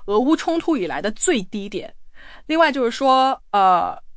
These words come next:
乌克兰的总统也提到说，这个远程的打击已经让俄罗斯的这个汽油的供应减少了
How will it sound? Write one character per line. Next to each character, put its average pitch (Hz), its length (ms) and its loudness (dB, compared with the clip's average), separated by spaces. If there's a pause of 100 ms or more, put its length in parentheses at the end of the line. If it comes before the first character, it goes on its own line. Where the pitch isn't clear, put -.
(240)
乌 320 100 4
克 359 100 2
兰 254 80 4
的 277 80 0
总 220 160 -4
统 226 160 -6
也 180 80 -6
提 - 200 -10
到 208 180 2
说， 214 240 -2
这 214 140 -6
个 247 100 2
远 185 260 -2
程 185 200 -6
的 262 100 2
打 147 240 -4
击 190 300 -12
已 185 280 -12
经 254 280 -2
让 262 240 2
俄 180 160 -4
罗 202 160 -2
斯 226 180 -10
的 226 100 0
这 196 140 -6
个 180 80 -2
汽 - 320 -4
油 180 140 0
的 202 100 -4
供 226 220 -2
应 180 180 -6
减 180 300 -4
少 214 260 -2
了 110 260 -6